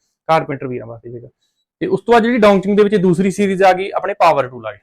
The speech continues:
ਹੈਂਡ ਟੂਲ ਲਾਂਚ ਹੋਏ ਨੇ ਪਿੱਛੇ ਜਿਹੇ ਚਾਈਨਾ 'ਚ, ਹੁਣ ਪਾਵਰ ਟੂਲ ਦੀ ਗੱਲ ਕਰਦੇ ਹਾਂ। ਪਾਵਰ ਟੂਲ ਦੇ ਵਿੱਚ ਦੇਖੋ, ਇੰਨੀ ਸਾਰੀ ਰੇਂਜ ਆ। ਸਭ ਤੋਂ ਪਹਿਲਾਂ ਤਾਂ ਆਪਾਂ ਜਿਹੜੇ ਗਨ ਹੈਗੀ, ਨੋਮੈਟਿਕ ਟੂਲ ਨੇ, ਨੋਮੈਟਿਕ ਟੂਲ ਤੋਂ ਸ਼ੁਰੂ ਕਰਦੇ ਹਾਂ।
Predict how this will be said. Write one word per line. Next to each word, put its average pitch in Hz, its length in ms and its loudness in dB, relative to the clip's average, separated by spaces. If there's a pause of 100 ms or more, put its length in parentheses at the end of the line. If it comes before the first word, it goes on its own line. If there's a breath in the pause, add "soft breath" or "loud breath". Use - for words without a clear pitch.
(260)
ਹੈਂਡ 170 160 0
ਟੂਲ 196 140 2
ਲਾਂਚ 185 220 2
ਹੋਏ 185 100 0
ਨੇ 196 80 -4
ਪਿੱਛੇ 196 200 -8
ਜਿਹੇ 196 120 -4
ਚਾਈਨਾ 185 220 -6
'ਚ, 202 100 -10 (380)
ਹੁਣ 185 120 0
ਪਾਵਰ 185 300 4
ਟੂਲ 170 160 0
ਦੀ 147 80 -4
ਗੱਲ 143 120 0
ਕਰਦੇ 120 220 -6
ਹਾਂ। 117 60 -14 (480)
ਪਾਵਰ 202 260 6
ਟੂਲ 240 200 2
ਦੇ 247 60 4
ਵਿੱਚ 233 120 0
ਦੇਖੋ, 226 260 2
ਇੰਨੀ 220 160 4
ਸਾਰੀ 214 260 4
ਰੇਂਜ 196 200 4
ਆ। 202 140 6 (400)
ਸਭ 185 100 4
ਤੋਂ 220 100 -2
ਪਹਿਲਾਂ 226 160 0
ਤਾਂ 226 100 2
ਆਪਾਂ 226 180 0
ਜਿਹੜੇ 226 160 -4
ਗਨ 185 240 2
ਹੈਗੀ, 175 240 0 (600)
ਨੋਮੈਟਿਕ 180 420 2
ਟੂਲ 196 180 2
ਨੇ, 175 80 2
ਨੋਮੈਟਿਕ 165 340 0
ਟੂਲ 170 140 -2
ਤੋਂ 156 80 -6
ਸ਼ੁਰੂ 156 160 -4
ਕਰਦੇ 139 220 -4
ਹਾਂ। 175 80 -6